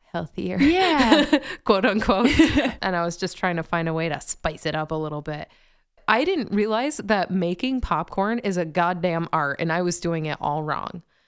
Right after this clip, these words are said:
Speaker 1: So step by step, there's, like, photos and instructions and everything. There's also a difference between different types of popcorn. Like, there's
Speaker 2: Hmm.
Speaker 1: white corn and yellow corn. White corn, it'll literally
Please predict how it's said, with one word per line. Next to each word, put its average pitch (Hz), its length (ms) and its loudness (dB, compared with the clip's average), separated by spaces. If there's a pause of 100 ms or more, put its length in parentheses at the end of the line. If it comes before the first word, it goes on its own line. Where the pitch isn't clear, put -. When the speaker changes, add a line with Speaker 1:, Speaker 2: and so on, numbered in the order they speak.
(400)
Speaker 1:
So 185 540 0 (220)
step - 340 -2
by 220 160 2
step, 185 360 -2
there's, 170 240 -2
like, 156 180 -2
photos 185 420 0
and 170 120 -2
instructions 165 560 -2
and 151 160 -4
everything. 160 600 -4 (280)
There's 180 180 -2
also 185 260 0
a 190 60 0
difference 220 640 0
between 175 760 -2 (540)
different 180 280 0
types 175 200 -6
of 160 100 -2
popcorn. 170 500 -2
Like, 175 240 -4
there's 175 380 2
Speaker 2:
Hmm. 190 40 -4 (100)
Speaker 1:
white 165 360 -4
corn 208 320 0
and 208 140 -2
yellow 151 260 -2
corn. 156 500 -6 (440)
White 190 260 0
corn, 180 460 -2 (320)
it'll 214 260 2
literally 180 540 -2